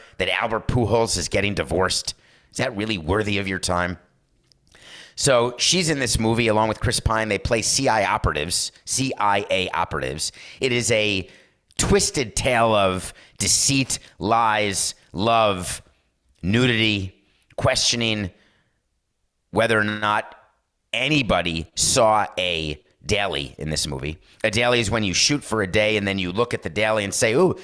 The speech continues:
that looks pretty good," or, "Ooh, we need some help," or, "Ooh, let's fire the director." Somebody looked at the dailies of this movie and said, "I know that Chris Pine, when we do flashbacks, we can still use Chris Pine as an actor, but guess what?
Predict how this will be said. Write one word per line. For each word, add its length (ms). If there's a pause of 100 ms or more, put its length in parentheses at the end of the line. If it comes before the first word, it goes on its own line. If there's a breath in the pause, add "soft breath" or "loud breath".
(100)
that 160
looks 160
pretty 200
good," 200
or, 100
"Ooh, 280
we 180
need 160
some 140
help," 320
or, 80
"Ooh, 180
let's 220
fire 220
the 100
director." 500 (760 loud breath)
Somebody 680
looked 240
at 120
the 60
dailies 480
of 80
this 200
movie 340
and 100
said, 420 (340 loud breath)
"I 220
know 560 (1000 soft breath)
that 240
Chris 300
Pine, 480
when 140
we 120
do 200
flashbacks, 840 (200 loud breath)
we 120
can 160
still 280
use 280
Chris 240
Pine 300
as 140
an 60
actor, 440 (240 loud breath)
but 260
guess 300
what? 240